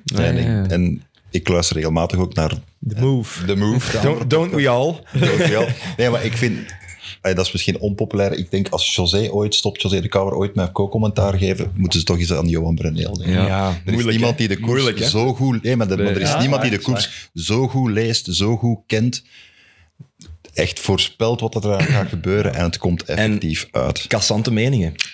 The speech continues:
Speaker 4: Ja, en ook zo die
Speaker 1: Voilà.
Speaker 4: tactiek onderweg,
Speaker 2: Ja.
Speaker 4: zo dat je
Speaker 2: Die heeft
Speaker 4: dingen
Speaker 2: ook
Speaker 4: denken dat je totaal niet aan zou denken soms, hè,
Speaker 1: Ja.
Speaker 4: zelf.
Speaker 1: Ja.
Speaker 2: Ze,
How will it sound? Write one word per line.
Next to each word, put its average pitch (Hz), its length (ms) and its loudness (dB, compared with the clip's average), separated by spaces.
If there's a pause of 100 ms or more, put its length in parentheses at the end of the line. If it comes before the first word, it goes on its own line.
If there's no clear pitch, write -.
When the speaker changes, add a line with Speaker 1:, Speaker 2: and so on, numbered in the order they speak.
(120)
Speaker 4:
Ja, 196 300 -2
en 185 80 0
ook 175 120 -2
zo 202 100 0
die 180 140 2
Speaker 1:
Voilà. 156 80 -2
Speaker 4:
tactiek 220 480 -2
onderweg, 156 360 2
Speaker 2:
Ja. 139 60 4
Speaker 4:
zo 165 120 2
dat 160 120 0
je 156 60 0
Speaker 2:
Die 143 60 -2 (440)
heeft - 160 -2
Speaker 4:
dingen 190 200 0
Speaker 2:
ook 139 80 -6
Speaker 4:
denken 208 280 2
dat 202 80 0
je 175 100 0
totaal 190 540 0
niet 240 160 0
aan 226 120 2
zou 156 140 0
denken 139 260 0
soms, 139 260 0
hè, 160 60 2
Speaker 1:
Ja. 180 60 2
Speaker 4:
zelf. 143 420 0 (200)
Speaker 1:
Ja. - 200 0
Speaker 2:
Ze, - 60 -20